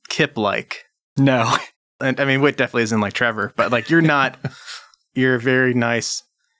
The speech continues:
Speaker 1: neat person.
Speaker 2: <laughs>
Speaker 3: Very clean.
Speaker 1: Very clean. You know, you're, you're not a Kip at all. Um,
Speaker 2: Yeah.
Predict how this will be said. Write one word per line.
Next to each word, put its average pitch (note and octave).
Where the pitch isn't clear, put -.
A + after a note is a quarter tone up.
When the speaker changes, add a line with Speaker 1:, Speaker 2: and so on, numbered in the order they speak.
Speaker 1:
neat A#2+
person. A2+
Speaker 2:
<laughs> -
Speaker 3:
Very C3+
clean. G2
Speaker 1:
Very A#2+
clean. A#2
You B2+
know, B2
you're, E3
you're D#3
not C#3+
a A#2+
Kip C3+
at G#2
all. A2
Um, A2
Speaker 2:
Yeah. G2